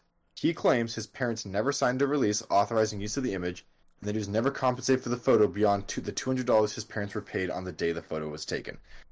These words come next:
You could debate that with the infamy of that album,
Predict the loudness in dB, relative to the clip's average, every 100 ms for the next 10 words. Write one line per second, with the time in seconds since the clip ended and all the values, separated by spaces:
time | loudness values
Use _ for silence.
0 | -6 -4 -4 2 2 2 2 4 4 0
1 | -10 _ _ _ _ _ _ _ 0 2
2 | 2 -2 -4 -2 -2 0 0 6 8 8
3 | 8 6 2